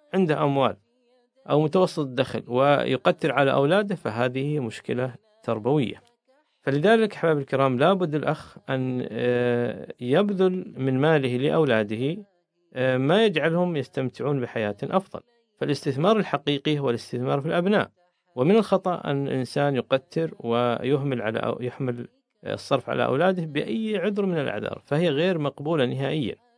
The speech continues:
فلا بد الأخ أن يصرف على أولاده بقدر، لا إسراف، آه، يتجاوز الحدود الشرعية والعقلية،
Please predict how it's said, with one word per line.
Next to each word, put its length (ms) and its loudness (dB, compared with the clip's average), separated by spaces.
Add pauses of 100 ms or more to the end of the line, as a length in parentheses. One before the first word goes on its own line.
(200)
فلا 220 4
بد 320 0
الأخ 380 -4
أن 180 -2
يصرف 300 -4
على 180 0
أولاده 400 0
بقدر، 440 0 (800)
لا 600 4
إسراف، 920 4 (260)
آه، 640 0
يتجاوز 580 2
الحدود 580 -2 (100)
الشرعية 520 0
والعقلية، 640 -2